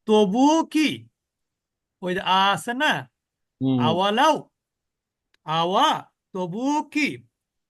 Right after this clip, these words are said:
Speaker 1: তার মানে তবুও কি তারা ওই বাবা মারকে, মানে পিতৃপুরুষকে যেভাবে পেয়েছে সেইভাবে তারই অনুসরণ করবে? তার মানে তারা কোরআন, আল্লাহ যা নাজিল করেছেন তার অনুসরণ তারা করবে না?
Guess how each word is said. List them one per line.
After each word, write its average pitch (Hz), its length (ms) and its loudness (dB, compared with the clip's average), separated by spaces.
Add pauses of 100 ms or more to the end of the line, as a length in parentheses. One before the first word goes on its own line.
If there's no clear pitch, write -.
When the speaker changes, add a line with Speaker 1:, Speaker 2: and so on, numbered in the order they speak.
(460)
Speaker 1:
তার 165 160 -12
মানে 208 480 -2 (440)
তবুও 185 420 2
কি 285 200 0
তারা 247 360 2 (600)
ওই 208 280 -4
বাবা 190 400 -4
মারকে, 196 880 -4 (140)
মানে 175 300 -6
পিতৃপুরুষকে 196 960 -4
যেভাবে 180 500 -2
পেয়েছে 180 540 -2 (200)
সেইভাবে 156 560 -4
তারই 160 380 -2
অনুসরণ 220 520 -6
করবে? 262 300 -2 (1000)
তার 165 120 -2
মানে 202 220 0
তারা 196 180 -2
কোরআন, 190 280 -2
আল্লাহ 185 460 0
যা 180 200 -2
নাজিল 165 380 -4
করেছেন 175 520 -4
তার 160 200 -4
অনুসরণ 170 460 -4
তারা 180 200 -2
করবে 147 380 -4
না? 254 140 -2